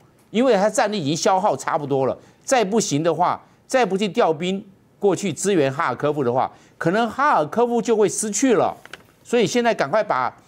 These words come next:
在基辅维护首都的这些部队调到哈尔科夫去。那这样的话，我们知道，那这样的首都是空虚的哦。空虚的话，这有一个，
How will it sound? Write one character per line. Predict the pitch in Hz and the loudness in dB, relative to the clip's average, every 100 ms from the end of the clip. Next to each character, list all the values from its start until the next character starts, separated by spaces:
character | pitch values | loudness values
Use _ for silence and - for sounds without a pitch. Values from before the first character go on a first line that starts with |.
| _ | _
在 | 240 214 | 0 0
基 | 196 196 | 0 -2
辅 | 160 143 - | -2 -4 -2
维 | 170 | 0
护 | 214 190 165 | 2 -2 -2
首 | - - 127 | -6 -2 -2
都 | 123 220 | -2 0
的 | 190 113 - | 0 0 -4
这 | - | 0
些 | 214 | 0
部 | 208 208 | 2 2
队 | 185 | 0
调 | - 220 | 2 0
到 | 151 | 2
哈 | 139 135 | 0 -2
尔 | 107 | -2
科 | 113 | -4
夫 | 107 | -6
去。 | 104 98 - _ _ | -8 -10 -12 _ _
那 | 135 | -6
这 | 156 | -2
样 | 127 | -4
的 | 98 | -2
话， | 120 92 - | -4 -6 -8
我 | 113 | -6
们 | 120 | -6
知 | 135 | -2
道， | 135 104 - _ _ | 0 -2 -4 _ _
那 | 156 147 | -12 -8
这 | 190 | -6
样 | 156 | -4
的 | 110 107 _ | -6 -8 _
首 | - 117 104 | -8 -6 -4
都 | 143 | -6
是 | 143 | -8
空 | - 135 | -8 -8
虚 | - 127 | -6 -6
的 | 117 | -4
哦。 | 92 90 _ _ _ _ _ _ - | -6 -8 _ _ _ _ _ _ -6
空 | 190 | -2
虚 | 196 | 0
的 | 190 | 2
话， | 170 123 | 0 0
这 | 190 | -2
有 | 147 107 | 0 -2
一 | |
个， | 127 | -2